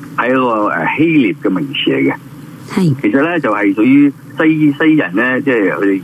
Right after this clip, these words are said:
Speaker 1: 究嘅心理學啦，啊，晒錢嗰嘢嗰個名詞呢，
Speaker 2: Schizophrenia。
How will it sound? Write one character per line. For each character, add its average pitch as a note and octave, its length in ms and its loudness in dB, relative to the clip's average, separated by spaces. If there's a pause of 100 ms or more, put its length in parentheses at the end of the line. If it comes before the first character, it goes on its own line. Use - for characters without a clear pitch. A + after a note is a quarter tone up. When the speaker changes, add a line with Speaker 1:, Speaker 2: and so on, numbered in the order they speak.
(140)
Speaker 1:
究 G#2+ 160 0
嘅 F#2+ 160 0 (360)
心 B2+ 200 2
理 F#2+ 60 2
學 F2+ 300 -2
啦， G2+ 200 -4 (680)
啊， D#2 460 -2 (220)
晒 G2 180 -2
錢 G2 420 4
嗰 A2+ 100 4
嘢 A2 200 2
嗰 G#2 600 0
個 - 60 -4
名 - 140 -12
詞 - 160 -2
呢， G2+ 200 -2 (180)
Speaker 2:
Schizophrenia。 G3 880 -2